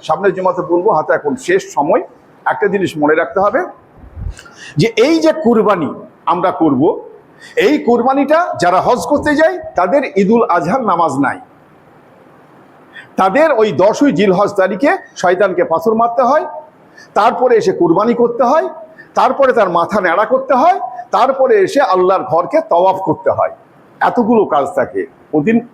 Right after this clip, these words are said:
যারা হজ করতে যায় তাদের ঈদুল আজহার নামাজ থাকে না। কিন্তু যারা হজ করতে যাচ্ছে না, নিজের নিজের দেশে আছে, তাদেরকে ঈদুল আজহার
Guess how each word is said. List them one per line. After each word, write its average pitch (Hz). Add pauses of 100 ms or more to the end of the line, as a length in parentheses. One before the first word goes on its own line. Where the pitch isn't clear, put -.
(120)
যারা 147
হজ 185
করতে 156
যায় 233
তাদের 185
ঈদুল 151
আজহার 165
নামাজ 196
থাকে 196
না। 87 (400)
কিন্তু 370
যারা 233
হজ 226
করতে 247
যাচ্ছে 175
না, 156 (280)
নিজের 208
নিজের 262
দেশে 170
আছে, 147 (380)
তাদেরকে 277
ঈদুল 180 (100)
আজহার 156